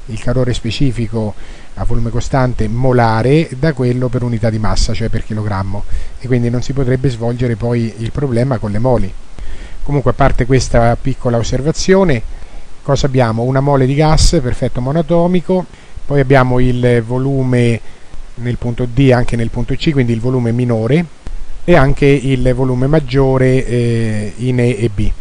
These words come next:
Questi volumi sono otto litri e, e due volte e mezzo di più, quindi il rapporto di compressione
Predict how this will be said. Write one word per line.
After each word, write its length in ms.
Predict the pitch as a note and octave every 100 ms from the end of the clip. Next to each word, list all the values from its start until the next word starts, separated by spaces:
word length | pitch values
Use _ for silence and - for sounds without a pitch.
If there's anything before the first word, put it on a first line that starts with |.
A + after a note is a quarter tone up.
| - - - - -
Questi 280 | C3 - C#3+
volumi 300 | D#3 E3 C3+
sono 420 | C#3+ C3 A#2+ B2
otto 340 | - C3 - C#3
litri 540 | C#3 C#3+ C#3+ C#3+ C#3+
e, 320 | - C3+ C3+
e 260 | B2+ B2 B2
due 160 | B2 C3
volte 340 | B2+ B2+ -
e 20 |
mezzo 360 | B2+ A#2+ A#2 B2+
di 100 | A#2+
più, 180 | A#2 C3+
quindi 200 | B2 A#2+
il 60 |
rapporto 340 | B2 - C#3 -
di 80 | B2
compressione 760 | B2+ C3 D3+ - B2+ A#2 A#2